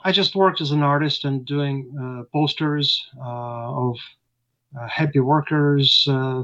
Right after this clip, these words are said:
fulfilling their, uh, five-year plans ahead of schedule, and, you know, party leaders, Lenin. Uh,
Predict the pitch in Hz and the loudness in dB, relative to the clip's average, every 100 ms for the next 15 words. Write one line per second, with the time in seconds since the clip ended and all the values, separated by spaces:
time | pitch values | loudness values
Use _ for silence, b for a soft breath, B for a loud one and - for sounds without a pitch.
0 | - 131 - 143 139 131 127 123 120 - | -4 -6 0 2 4 2 0 -4 -6 -12
1 | 139 120 113 113 _ _ _ _ _ _ | -16 -14 -16 -20 _ _ _ _ _ _
2 | 143 135 131 127 - 131 135 127 - 131 | 6 8 8 6 4 2 4 4 0 -2
3 | 120 127 - 143 135 139 135 135 - _ | 0 0 0 2 4 6 4 0 -4 _
4 | _ _ _ _ _ 123 117 117 113 117 | _ _ _ _ _ -6 -4 -4 -6 -10
5 | 113 - 131 120 110 - 147 147 139 143 | -12 -16 -10 -8 -8 4 6 6 6 6
6 | 139 139 139 135 - - _ _ _ _ | 6 4 4 4 0 -2 _ _ _ _
7 | 131 143 143 139 131 - _ _ _ _ | 2 4 4 2 -4 -10 _ _ _ _
8 | 110 110 110 110 | -16 -14 -12 -14